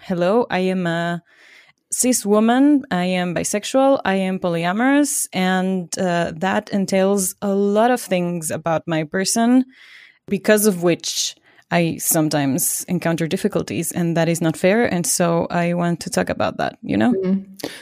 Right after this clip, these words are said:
Speaker 2: I think that's not weaponizing. I think
Speaker 1: Yeah,
Speaker 2: weaponizing
Speaker 1: exactly.
Speaker 2: would be if you would say, or if you would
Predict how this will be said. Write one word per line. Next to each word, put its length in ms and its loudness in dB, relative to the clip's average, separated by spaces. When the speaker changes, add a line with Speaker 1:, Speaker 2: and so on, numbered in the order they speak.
Speaker 2:
I 80 2
think 180 2
that's 220 0
not 140 2
weaponizing. 1080 0
I 160 0
think 480 -2
Speaker 1:
Yeah, 200 4
Speaker 2:
weaponizing 20 2
Speaker 1:
exactly. 680 -2
Speaker 2:
would 300 0
be 140 4
if 180 -2
you 100 2
would 180 -2
say, 760 0
or 160 4
if 120 -2
you 100 2
would 240 2